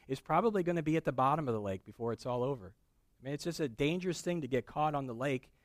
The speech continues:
when one of these storms is coming through. And the guys knew this. They, they're rightly afraid because this can kill 'em. It's, yeah,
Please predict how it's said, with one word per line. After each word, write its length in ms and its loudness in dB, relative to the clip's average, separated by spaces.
when 180 -6
one 80 -2
of 60 0
these 140 0
storms 340 0
is 80 -12
coming 240 -2
through. 240 0
And 120 0
the 60 2
guys 400 6
knew 300 2
this. 420 0
They, 180 2
they're 140 8
rightly 560 2
afraid 640 -2
because 460 -4
this 160 2
can 180 -4
kill 200 -4
'em. 80 -8
It's, 200 -6
yeah, 120 -14